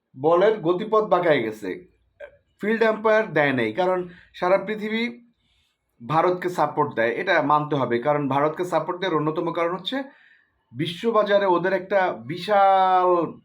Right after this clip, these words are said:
প্রভাব আছে, বিজ্ঞাপন বাজারে, ক্রিকেট বা অন্যান্য অনেক ক্ষেত্রে হচ্ছে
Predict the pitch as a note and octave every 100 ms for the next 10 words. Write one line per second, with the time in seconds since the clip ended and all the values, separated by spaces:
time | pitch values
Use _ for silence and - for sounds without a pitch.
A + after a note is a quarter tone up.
0 | _ E3+ D#3+ F3 C3+ A#2 - D2+ - G#2+
1 | D3+ D3 D#3+ D#3 C#3+ B2+ A#2 A#2 A#2+ B2
2 | - - _ _ D#3 F3+ F3 F3 - D3
3 | D#3+ D#3+ F3 F3+ F3 F3 G3 A3 G#3+ F#3+
4 | F#3 F#3+ F3+ G3+ A#3